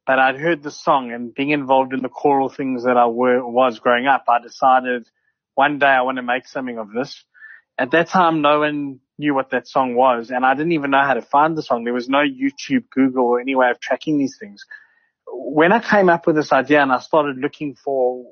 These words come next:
what song we were gonna do, I remembered the song, and today it's easy. There's Shazam and Google, and I, I looked up this Voices That Care because I found the, w-, just the, the name of the song so fitting for the message that we wanted to put out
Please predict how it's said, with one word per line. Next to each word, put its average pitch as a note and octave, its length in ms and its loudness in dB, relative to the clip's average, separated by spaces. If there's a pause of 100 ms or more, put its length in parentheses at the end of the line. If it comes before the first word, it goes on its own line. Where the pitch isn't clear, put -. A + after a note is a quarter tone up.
(200)
what C#3 240 0
song D3+ 300 -2
we C#3 120 -2
were B2+ 100 -4
gonna B2+ 220 -2
do, A#2 420 -2 (800)
I D3 140 2
remembered D#3 460 4
the D#3 80 4
song, G2+ 400 -4
and C3 460 0 (640)
today D#3 300 2
it's D3 180 -6
easy. A2 460 -10
There's A#2 280 -10
Shazam C3+ 800 0
and A#2 140 -10
Google, C3+ 320 2
and A#2+ 100 2
I, B2 180 0
I C3+ 40 2
looked D#3+ 300 -2
up D3 180 0 (240)
this C3 340 -10
Voices C#3 480 0
That C3 220 2
Care C#3+ 300 2
because B2 260 -6
I C3 60 2
found D#3 340 2
the, D3+ 60 2
w-, C#3 420 -6
just F3+ 240 -6
the, D#3+ 60 0
the C#3+ 160 2
name D#3 320 4
of G3 80 4
the F3 80 0
song A#2 260 -2
so E3+ 300 0
fitting C#3+ 420 -4
for C3+ 120 -8
the C3 100 -2
message C3+ 360 -4
that C#3 160 0
we C3+ 60 -2
wanted B2+ 340 0
to B2 60 -4
put C3 220 0
out C3 240 4